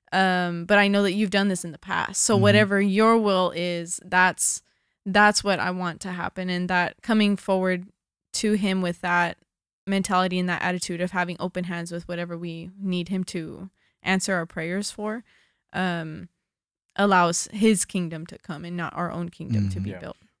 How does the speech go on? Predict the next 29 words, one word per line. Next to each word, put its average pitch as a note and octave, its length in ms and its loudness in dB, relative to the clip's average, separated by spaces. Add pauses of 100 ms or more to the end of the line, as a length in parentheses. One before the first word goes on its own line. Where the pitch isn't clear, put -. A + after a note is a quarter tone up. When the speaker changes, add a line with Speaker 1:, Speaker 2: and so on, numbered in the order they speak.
Speaker 2:
Whenever B2+ 360 2
I B2 80 2
teach A2+ 320 -6
on, G2 240 -2 (100)
uh, F#2 260 -14 (920)
this G#2+ 120 -6
passage, F#2+ 540 -6
you A#2+ 80 0
know, G2+ 120 2
as F#2 180 -4
a F#2 60 -6
preacher, A2 360 -4
you F2+ 180 -12
got, F2 220 -14 (180)
you F#2+ 120 -14
break F#2 300 -12
it F2+ 100 -20
down. - 280 -20
So - 240 -20 (480)
I F#2 80 -10
always G2+ 300 -2
say F#2+ 260 -8
Speaker 3:
Three C3 120 -12
points, G2+ 340 -16
alliteration. G#2+ 560 -14
Speaker 2:
Yeah, B2 460 6 (120)
Speaker 1:
<laughs> - 100 -18
Speaker 2:
you A2 140 2
know, F2 200 -4